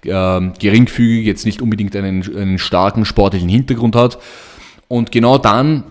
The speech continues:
ist nämlich eine allgemeine Grundausdauer und die motorische Grundbeschaffenheit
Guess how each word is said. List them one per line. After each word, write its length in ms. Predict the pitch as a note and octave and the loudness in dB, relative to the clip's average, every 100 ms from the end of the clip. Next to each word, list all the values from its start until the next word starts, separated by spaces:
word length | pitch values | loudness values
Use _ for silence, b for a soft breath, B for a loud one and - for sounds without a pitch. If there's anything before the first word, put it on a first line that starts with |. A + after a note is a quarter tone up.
| - | -8
ist 280 | C#3 C#3 - | -2 -2 0
nämlich 280 | B2+ C3 B2 | 0 0 0
eine 280 | A#2+ A2+ - | 0 -2 -2
allgemeine 640 | G#2+ B2+ C3+ C3+ A2+ G#2 | 2 2 2 2 2 0
Grundausdauer 1120 | - G#2+ C#3+ C#3+ A2+ - G#2 G2 G#2 A#2 - - _ _ _ _ _ _ - - | 0 2 4 4 0 0 0 2 2 0 -8 -18 _ _ _ _ _ _ -14 -2
und 200 | G#2+ G#2+ | 0 4
die 60 | |
motorische 680 | A2 A2 A2+ G#2+ A#2 G#2 A2 | 4 4 4 4 2 0 -4
Grundbeschaffenheit 1400 | - A2+ A2 D#3 C#3+ A2+ - F#2 - F#2+ G2+ B2+ - | -4 -2 2 2 2 -2 2 0 0 -2 -2 -4 -8